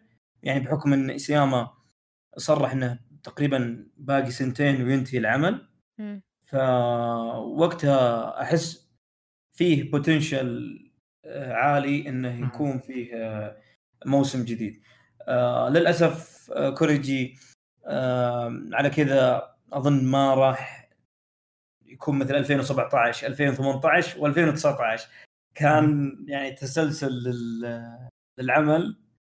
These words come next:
Speaker 3: مم.
Speaker 1: آه، جدًا يعني غريب، فظيع.
Speaker 3: يا.
Speaker 1: وكأنه مسلسل أمريكي.
Speaker 3: مم. آم، هم حافظوا على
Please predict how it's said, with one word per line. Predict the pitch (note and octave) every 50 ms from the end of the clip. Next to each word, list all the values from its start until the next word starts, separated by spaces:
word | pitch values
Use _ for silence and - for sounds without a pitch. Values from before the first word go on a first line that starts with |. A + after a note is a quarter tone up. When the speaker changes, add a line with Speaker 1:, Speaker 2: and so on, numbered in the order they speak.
| _ _ _ _ _ _ _ -
Speaker 3:
مم. | C3+ C3+ C3
Speaker 1:
آه، | C3+ C3+ C3 C3 C3 B2+ C3 B2+ B2+
جدًا | D3 D3 D3+ D#3 D3+
يعني | C#3+ C#3 C3+ C#3 C3+ B2+ B2 B2 B2 B2 C3+ C3+
غريب، | A#2 C#3 C#3+ C#3+ C#3+ C#3 C3+ - - - - - -
فظيع. | - C3 C3+ C#3 B2+ A2+ - - - - - - _ _ _ _ _ _ _ -
Speaker 3:
يا. | -
Speaker 1:
وكأنه | C#3+ D3 D3 C#3+ C#3 C3+ C3 C3 - D#3+
مسلسل | D#3+ - F#3+ F3 - - D#3+ D#3 D#3
أمريكي. | D#3 D#3+ E3 D#3+ D3 - - B2 B2 F3 F3 E3 - - _ _ _ _ _
Speaker 3:
مم. | C#3 C3+ C3+ C3+ C3+ C3+ C3+ B2+ A#2+ - - - _ _ _ _ _ _ _ _ _ _ _ _ -
آم، | D#3 D3 C#3+ C#3+ C#3 C3+ C3+ C3 B2+ B2+ B2 A#2+ A#2+ A#2+ A#2 A#2 - - _ _ _ -
هم | - F#3+ F#3
حافظوا | F3 - G#3 A#3+ C4+ - - F#3+ C#3+ C3 B2+ B2
على | A#2 A2 A#2 B2+ B2+ A#2+ A#2 A#2+ A#2 A#2 A2+ A#2 A#2 A2+ A2+ G#2+ G#2 - -